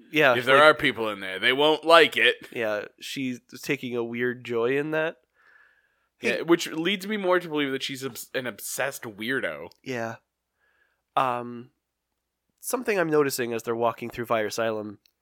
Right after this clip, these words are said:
Speaker 1: uh, there don't seem to be any other viruses, like, let loose.
Speaker 2: Oh, yeah, that's true. Did they contain 'em all already?
Speaker 1: I don't know.
Speaker 2: Or were there only, like, four, and they're in a different part of the building?
Speaker 1: <laughs> Well, the D I S is very ineffective.
Speaker 2: That's true.
Speaker 1: So, potentially,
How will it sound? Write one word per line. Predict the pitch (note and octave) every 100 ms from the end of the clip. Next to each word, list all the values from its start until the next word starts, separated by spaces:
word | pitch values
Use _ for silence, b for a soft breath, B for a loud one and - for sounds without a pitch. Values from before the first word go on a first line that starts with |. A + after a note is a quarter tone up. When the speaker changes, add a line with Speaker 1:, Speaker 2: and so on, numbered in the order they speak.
| _ _ _ _ -
Speaker 1:
uh, | A2 G2+ F#2+ - - _
there | C#3 C#3
don't | G3 G#3
seem | - G3+ F3
to |
be | E3+ E3 C#3+
any | C#3+ D#3 D3+
other | C#3+ C#3+
viruses, | B2 A#2+ D3 - D#3+ D#3 D3+ - - _ -
like, | A#2+ A#2+
let | C3 B2+
loose. | C#3+ G#3+ D3+
Speaker 2:
Oh, |
yeah, | D3+ C#3
that's | C3+ C3
true. | - D3 A2+
Did | A2
they | A2+
contain | G#2+ A#2+ - C3 D#3
'em | E3
all | F3
already? | G3 G3 G3 A3 A#3+ F#3+ _ _ _ _ -
Speaker 1:
I |
don't | D#3 E3
know. | E3 A2 A2+ _ -
Speaker 2:
Or | E3+
were | E3+
there | D#3 D3
only, | D#3 D3+
like, | B2 - C#3
four, | A#2 - D#3 C#3+ B2+ G2 A2 -
and | - A2+
they're | A#2+
in | A#2+
a | A2+
different | B2 B2 B2
part | B2 A#2+
of | G#2+
the |
building? | G#2 A2 G#2+ F#2
Speaker 1:
<laughs> | D3
Well, | G#3+ D#4+
the | G3+
D | F#3 C4
I | B3
S | G#3+ G3+ -
is | A3+ F3+
very | D#3+ G3 G#3+ G3
ineffective. | F#3 F#3 F3 A#2 G#2
Speaker 2:
That's | A#2 C3 -
true. | - D3 A#2
Speaker 1:
So, | - D3 C#3 C3 B2+ -
potentially, | - D#3+ D3 A#2+ G#2+